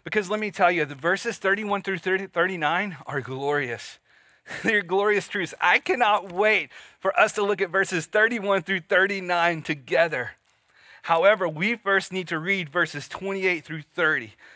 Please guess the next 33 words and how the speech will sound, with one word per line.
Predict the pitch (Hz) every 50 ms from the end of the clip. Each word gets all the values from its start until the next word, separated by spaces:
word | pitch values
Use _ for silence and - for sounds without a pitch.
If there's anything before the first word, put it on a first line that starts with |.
| - -
so | - - 202 185
that | 170 175 170 160 147 139
we | 147 190 226 247
can | - - 190 170
see | - - - 240 247 214 175 160
who | 151 170
ver-, | 165 156 196 196 170 151 - - 175 147
who | 143 196 233 262 247 202
verses | 170 208 202 - 196 180
thirty-one | - - 220 214 208 196 202 170
through | - 190
thirty-nine | - 208 202 190 175 185 180 170
are | 151 175
for. | - - - - - - - _ _ _ _ _ _ _ _ _ _ _ _ _ -
We | 151 170 196
need | 214 226 220 170
to | 202 196
read | 185 196 202 196 190 160
verses | 151 180 180 170 - 165 151 -
twenty-eight | - - - 202 214 214 202 196 196 190 175 160
through | - 180 180 165
thirty | - - 165 151 143 135 127 123 - - - _ - - - _ _ _
so | - - 170 156
we | 156 156 202 214
can | 208 202 185 160
see | - - 185 175 165 160 151 - _ _ _ _ _ _ _ _ _ _ _ _ _ _ _ _ _ -
who | - 226 226 214 170
verses | 147 165 160 151 - - -
thirty-one | - 175 165 180 185 175 156 156 156 143 120 117 117 _
through | - 156 151
thirty-nine | - - 170 165 165 165 156 147 143 143 143 131 123 120 123 - -
are | 123 127 123
for. | - - 143 123 113 - -